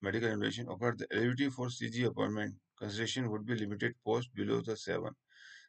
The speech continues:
इसका interpretation मेरे ख्याल से सबका अलग-अलग हो सकता है, थोड़ा सा ये complicated लगा मुझे तो, कि क्या exactly कहना चाहते हैं। मुझे जो समझ में आया वो मैं आपको बता दूं, आप अपने level पे समझ सकते हैं। इसमें क्या है कि जो पाँच साल की जो condition दोनों में दी थी, major में भी और minor में भी,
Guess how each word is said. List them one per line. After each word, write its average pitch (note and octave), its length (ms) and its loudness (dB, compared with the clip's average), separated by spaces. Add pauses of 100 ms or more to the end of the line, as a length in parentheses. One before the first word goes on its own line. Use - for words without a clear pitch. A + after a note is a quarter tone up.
(140)
इसका - 180 6
interpretation D#3+ 720 8
मेरे C#3+ 280 6
ख्याल C#3+ 160 6
से C#3+ 200 0
सबका C3 280 6
अलग-अलग B2+ 240 10
हो A2+ 120 6
सकता A#2+ 340 0
है, C3+ 60 -4
थोड़ा A#2 440 0
सा B2 180 0
ये A#2+ 140 2
complicated B2 800 2 (100)
लगा G#2+ 200 6
मुझे F#2 300 2
तो, - 120 -6 (720)
कि A2 80 -10
क्या A2+ 240 6
exactly A2 380 4
कहना G#2+ 140 6
चाहते A2 220 2
हैं। A2+ 60 0
मुझे G#2 240 4
जो A#2+ 120 2
समझ A2 200 2
में A2 100 2
आया G#2+ 100 6
वो A2 80 4
मैं G#2+ 80 4
आपको G#2+ 200 -2
बता G2+ 140 2
दूं, A#2 160 -4 (360)
आप F#2+ 80 0
अपने G#2+ 200 -2
level G#2 220 4
पे G#2+ 60 -4
समझ G2 180 -6
सकते A2 180 -8
हैं। B2 120 -6 (760)
इसमें D#3+ 240 6
क्या E3+ 120 12
है E3+ 60 10
कि F#3 200 6
जो F3+ 160 6
पाँच B2+ 280 10
साल D#3+ 240 8
की E3+ 140 4
जो E3 80 6
condition C3+ 400 4
दोनों A#2+ 240 6
में C3 100 6
दी A#2 80 8
थी, A#2+ 200 0
major G2 300 6
में A#2 180 4
भी B2+ 160 0
और A#2 220 4
minor F2+ 300 0
में F#2+ 160 -8
भी, B2+ 120 -8